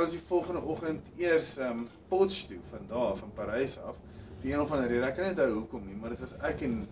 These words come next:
Wimpy en Ivan. En toe ry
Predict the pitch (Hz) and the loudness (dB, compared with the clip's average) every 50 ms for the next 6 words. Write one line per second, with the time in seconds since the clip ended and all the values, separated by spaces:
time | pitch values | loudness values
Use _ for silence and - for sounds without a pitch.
0 | - - 123 131 135 - 131 117 110 107 101 98 98 98 - - - 110 110 110 | -8 -4 -4 -4 -2 -2 -2 -2 0 0 -2 -4 -6 -10 -14 -12 -6 -4 -2 -2
1 | 98 - - - - - - - - - - - - - - - - - - - | -2 -4 -10 -18 -20 -20 -20 -20 -20 -20 -20 -20 -20 -20 -20 -20 -20 -20 -12 -12
2 | 117 110 - 127 127 127 123 123 117 120 123 | -12 -10 -2 0 2 4 6 6 6 6 6